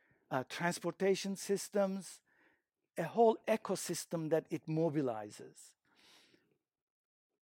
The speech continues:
Um, planetary movements, with respect to this, it then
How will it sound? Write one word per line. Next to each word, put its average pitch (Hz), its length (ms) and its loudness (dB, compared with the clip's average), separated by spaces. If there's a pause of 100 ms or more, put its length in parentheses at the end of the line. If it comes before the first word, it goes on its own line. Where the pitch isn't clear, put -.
(160)
Um, 147 380 -2 (120)
planetary 220 500 2
movements, 165 600 -2 (420)
with 135 180 -6
respect 226 440 2
to 175 80 0
this, 165 260 -2 (580)
it 196 200 4 (140)
then 180 280 2